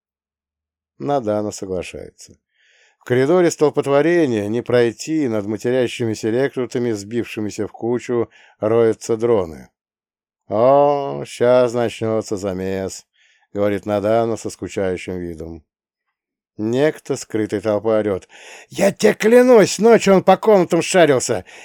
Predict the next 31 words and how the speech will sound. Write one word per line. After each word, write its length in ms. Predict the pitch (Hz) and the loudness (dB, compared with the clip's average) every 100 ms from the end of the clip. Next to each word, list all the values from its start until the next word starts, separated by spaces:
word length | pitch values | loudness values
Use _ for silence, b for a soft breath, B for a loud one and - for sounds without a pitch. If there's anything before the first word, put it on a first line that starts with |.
| - | 0
Я 180 | 175 | 2
точно 440 | 175 - 233 - 208 | 4 8 6 8 2
видел 240 | 202 180 | 4 4
у 60 | 170 | 6
него 200 | 165 160 | 6 6
нож!" 360 | 143 - - _ _ _ _ _ _ - | 4 -2 -12 _ _ _ _ _ _ -4
"Иди 300 | 131 143 160 | 0 4 4
ты 160 | 175 | 4
нахрен, 440 | 175 180 151 143 143 | 6 6 6 4 2
какой 320 | 156 175 170 | 2 4 6
нож! 280 | 175 143 - | 6 4 6
Вы 80 | |
обалдели 520 | 151 160 165 180 185 135 | 6 8 6 6 4 2
все!" — 360 | - 120 92 _ _ _ - | 0 -2 -2 _ _ _ -8
огрызается 640 | 104 113 110 113 101 107 | -4 -2 0 0 -2 -8
тот, 280 | 95 123 117 | -4 -2 -2
кого 300 | - 107 98 | -2 -2 -2
назначили 560 | 107 104 104 85 92 95 | -4 -4 -6 -8 -10 -10
жертвой. 520 | 95 73 - 73 65 _ _ _ _ _ _ | -8 -10 -12 -18 -20 _ _ _ _ _ _
"Ну, 400 | 165 175 185 180 | -8 -4 -2 0
точняк", — 840 | 156 123 - 110 113 113 104 107 - | 0 -2 -2 -2 0 0 -2 -10 -10
кивает 400 | 92 90 82 - | -6 -6 -6 -8
Надана. 500 | 87 87 85 80 80 b b b b b | -10 -8 -10 -12 -18 b b b b b
Её 280 | 107 123 127 | 0 2 2
глаза 340 | 120 120 127 120 | 4 4 4 2
загораются, 720 | 113 113 120 127 117 - 107 | 2 2 4 2 0 -8 -4
как 180 | 110 | -4
у 80 | 117 | -4
почуявшего 840 | - 110 - 120 107 95 - 107 101 | -2 -4 -2 -4 -4 -6 -8 -6 -6
кровь 280 | - 98 82 | -4 -6 -6
хищника. 640 | - 80 - 87 85 | -16 -18 -20 -20 -20